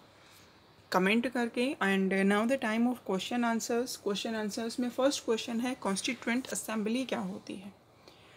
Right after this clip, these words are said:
जो हमारी ड्राफ्टिंग कमेटी थी कॉन्स्टिट्यूएंट असेंबली की, उसके चेयरमैन कौन थे? जो कॉन्स्टिट्यूशन है वो कब लागू हुआ था? स्टूडेंट्स, आपसे कब अडॉप्ट किया गया था ये नहीं पूछा है,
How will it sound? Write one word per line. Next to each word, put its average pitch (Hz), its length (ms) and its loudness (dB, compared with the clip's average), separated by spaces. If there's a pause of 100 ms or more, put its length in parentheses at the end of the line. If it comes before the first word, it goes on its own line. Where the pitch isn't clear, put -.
(500)
जो 254 200 12
हमारी 240 360 4
ड्राफ्टिंग 240 500 0
कमेटी 214 500 0
थी 247 320 -2 (160)
कॉन्स्टिट्यूएंट 220 560 -2
असेंबली 208 420 0
की, 202 140 -4
उसके 202 220 -6
चेयरमैन 190 500 2
कौन 220 320 -4
थे? 262 160 -2 (1400)
जो 254 440 10 (680)
कॉन्स्टिट्यूशन 240 840 2
है 226 340 0
वो 208 400 2 (120)
कब 233 160 4
लागू 220 340 2
हुआ 220 340 -2
था? 254 240 -4 (460)
स्टूडेंट्स, 233 520 -2
आपसे - 300 -2 (340)
कब 233 200 2 (300)
अडॉप्ट 208 460 0
किया 233 240 -2
गया 233 200 -2
था 254 120 -6
ये 208 220 0
नहीं 233 200 0
पूछा 214 300 -6
है, 240 220 -6